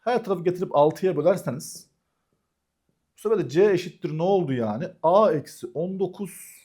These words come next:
evet, bölü kaç gelmiş oldu? Altı gelmiş oldu. Şu bulduğum ifade de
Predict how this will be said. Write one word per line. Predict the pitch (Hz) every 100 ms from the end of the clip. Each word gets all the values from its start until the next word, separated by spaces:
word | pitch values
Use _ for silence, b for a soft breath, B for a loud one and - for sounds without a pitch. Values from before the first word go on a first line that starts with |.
| _ _ _ -
evet, | 151 165 180 -
bölü | 143 156 170
kaç | 185 -
gelmiş | 147 123 117 -
oldu? | 123 160 -
Altı | 127 131 131
gelmiş | 127 117 110 175 -
oldu. | 120 107
Şu | - 254
bulduğum | 247 170 165
ifade | 139 170 208
de | 139